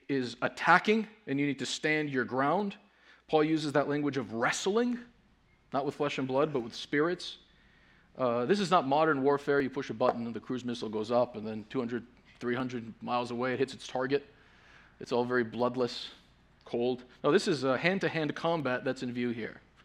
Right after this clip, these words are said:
This is, uh, the thrust, the cutting of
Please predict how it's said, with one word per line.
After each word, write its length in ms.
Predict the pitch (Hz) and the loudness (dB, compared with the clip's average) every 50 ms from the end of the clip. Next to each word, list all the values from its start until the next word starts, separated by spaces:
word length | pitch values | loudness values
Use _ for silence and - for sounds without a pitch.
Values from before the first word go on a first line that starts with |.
| _ _ _ _ _ _ _ _ - - - - _ _ _ _ | _ _ _ _ _ _ _ _ -20 -20 -20 -20 _ _ _ _
This 240 | 135 147 143 - 147 | 0 0 0 2 0
is, 560 | 139 131 127 113 - - - - - - - - _ _ _ _ _ _ _ _ _ _ _ _ - - | 2 2 0 0 -4 -8 -10 -10 -12 -14 -16 -18 _ _ _ _ _ _ _ _ _ _ _ _ -6 -4
uh, 180 | 113 113 123 | -2 -2 0
the 120 | - 127 120 | 0 -2 -4
thrust, 600 | - - - - 170 185 160 - - - - - | -4 -8 2 6 6 6 8 6 2 -2 -4 -4
the 100 | 131 - | -6 -6
cutting 400 | - - - 175 175 175 160 147 | -4 -2 2 2 2 4 4 2
of 200 | 135 131 - | 2 2 -2